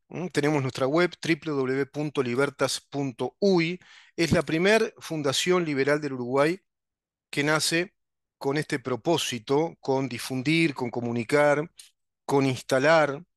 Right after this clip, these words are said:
los grandes temas a nivel nacional e internacional vinculados al concepto de libertad, las libertades, el Estado de Derecho y la forma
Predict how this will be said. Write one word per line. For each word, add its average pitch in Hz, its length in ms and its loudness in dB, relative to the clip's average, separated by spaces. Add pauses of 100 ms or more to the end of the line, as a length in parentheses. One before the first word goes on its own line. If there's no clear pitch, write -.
(520)
los 135 180 -4
grandes 147 380 0
temas 147 460 -2
a 131 80 -6
nivel 127 260 -2
nacional 131 420 -2
e 127 40 -4
internacional 135 680 -2
vinculados 135 800 -2 (640)
al 120 160 -6
concepto 135 460 0
de 123 80 0
libertad, 123 580 2
las 120 220 -4
libertades, 131 920 0 (160)
el 131 160 -4
Estado 170 380 2
de 160 80 4
Derecho 147 580 0 (460)
y 127 140 -8
la 127 120 0
forma 175 400 0